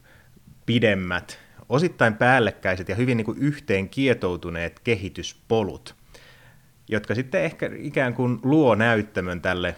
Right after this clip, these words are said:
myös tälle tulevaisuuksien tutkimuksen seuran perustamiselle. No, Tulevaisuuden tutkimuksen seura on perustettu siis vuonna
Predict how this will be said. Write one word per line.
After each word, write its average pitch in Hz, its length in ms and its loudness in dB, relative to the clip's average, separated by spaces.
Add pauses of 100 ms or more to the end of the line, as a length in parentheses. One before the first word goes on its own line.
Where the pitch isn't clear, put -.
myös 104 220 -2
tälle 110 180 -4
tulevaisuuksien 98 960 -2 (120)
tutkimuksen 85 640 -6
seuran 87 500 -6 (360)
perustamiselle. 71 1000 -6 (1700)
No, - 80 -10
Tulevaisuuden 151 520 0
tutkimuksen 127 520 -4
seura 127 340 2
on 98 80 -2
perustettu 107 640 0
siis 95 280 -6
vuonna 95 360 -4